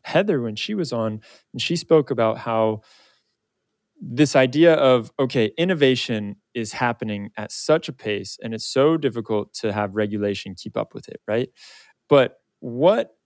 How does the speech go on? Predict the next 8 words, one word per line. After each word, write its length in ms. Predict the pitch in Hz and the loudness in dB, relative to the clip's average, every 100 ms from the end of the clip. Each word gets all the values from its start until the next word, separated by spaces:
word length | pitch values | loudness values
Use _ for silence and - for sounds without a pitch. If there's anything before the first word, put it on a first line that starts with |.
| _ _ _ _ _ | _ _ _ _ _
uh, 80 | 143 | -6
the, 440 | - 117 139 120 - 139 | -6 0 2 0 -6 -6
the 140 | 120 | -2
main 300 | 123 165 202 | 2 2 6
argument 440 | 151 160 139 113 113 | 6 4 2 -2 -2
that 100 | 110 | -4
you 100 | 104 | -6
hear 500 | - 139 110 92 | -2 2 2 -2